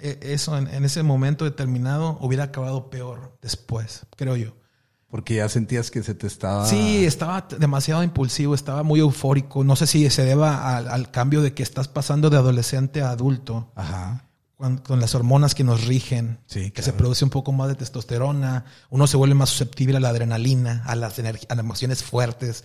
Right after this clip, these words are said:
Speaker 2: Sí.
Speaker 1: de, de la huida, de hacer una, una travesura y correr o cosas de ese tipo, ¿no?
Speaker 2: Y es que es una
Speaker 1: <laughs>
Speaker 2: locura, güey.
Speaker 1: Perdón, perdón, pero me estoy acordando de varias cosas.
Speaker 2: A ver,
Speaker 1: Este,
Speaker 2: no, pues aviéntate,
Speaker 1: no,
Speaker 2: porque te
Speaker 1: pues.
Speaker 2: está-, es que ahorita que estás diciendo, me acuerdo que una vez fuimos,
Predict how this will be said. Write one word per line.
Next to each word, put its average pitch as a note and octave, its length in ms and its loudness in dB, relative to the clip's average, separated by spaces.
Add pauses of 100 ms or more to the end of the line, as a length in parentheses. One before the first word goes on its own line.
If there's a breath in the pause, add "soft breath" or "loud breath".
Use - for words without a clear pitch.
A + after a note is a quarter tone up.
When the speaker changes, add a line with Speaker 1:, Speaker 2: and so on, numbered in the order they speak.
(200 loud breath)
Speaker 2:
Sí. F#2 200 -6
Speaker 1:
de, A2 480 -2 (340 loud breath)
de A#2+ 140 -6
la A2 140 0
huida, B2+ 420 4
de B2 60 4
hacer B2+ 160 0
una, C3+ 140 2
una B2 300 0
travesura B2+ 420 0
y A#2+ 60 0
correr A#2 500 -4
o A#2 100 -4
cosas C#3 220 0
de D3+ 60 4
ese - 160 2
tipo, D3 280 4
¿no? C#3+ 240 -2 (840 loud breath)
Speaker 2:
Y B2 80 -4
es - 80 0
que D3+ 140 4
es - 120 2
una D#3 220 4
Speaker 1:
<laughs> D3 40 8
Speaker 2:
locura, D3 480 4
güey. E3+ 120 6
Speaker 1:
Perdón, C#3+ 320 4
perdón, C#3+ 260 2
pero C#3 140 0
me B2+ 60 -2
estoy D3 160 -2
acordando D#3 320 2
de D3 60 2
varias C#3 200 2
cosas. C#3+ 240 -6 (500 loud breath)
Speaker 2:
A B2+ 100 4
ver, D#3+ 180 8
Speaker 1:
Este, F3 80 0
Speaker 2:
no, F#3+ 120 8
pues C#3+ 180 4
aviéntate, D3+ 500 2
Speaker 1:
no, G3 60 8
Speaker 2:
porque G#3+ 200 6
te C3+ 120 0
Speaker 1:
pues. C#3 100 6
Speaker 2:
está-, - 220 -4
es C#3 180 2
que E3+ 80 4
ahorita F3 260 4
que E3 80 6
estás C#3+ 280 2
diciendo, D3 400 4
me A#2 100 2
acuerdo B2 320 0
que C3 100 0
una A#2+ 140 4
vez A#2+ 140 4
fuimos, B2+ 460 4